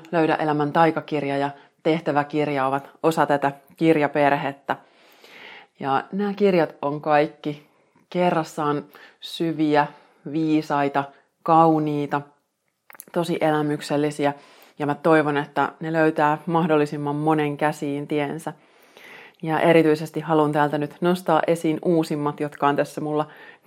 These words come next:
kaikki nyt vuoroin luvussa. Sanna Wikströmin ja Jutta Gustafsbergin Tsemppikirja, ää, Susanna Erätulen Etsijän kirja ja Teemu Syrjälän Elinvoimaisen miehen kirja –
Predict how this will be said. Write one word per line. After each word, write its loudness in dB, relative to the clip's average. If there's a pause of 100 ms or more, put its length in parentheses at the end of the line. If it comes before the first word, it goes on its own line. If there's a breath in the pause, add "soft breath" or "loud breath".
kaikki 4
nyt -2
vuoroin 6
luvussa. 4 (800 loud breath)
Sanna 4
Wikströmin 0
ja 2
Jutta 0
Gustafsbergin -4
Tsemppikirja, 2 (880 soft breath)
ää, -6
Susanna 2
Erätulen 0
Etsijän 2
kirja 0 (640 soft breath)
ja 2
Teemu 4
Syrjälän 2 (140)
Elinvoimaisen 2
miehen 0
kirja – 0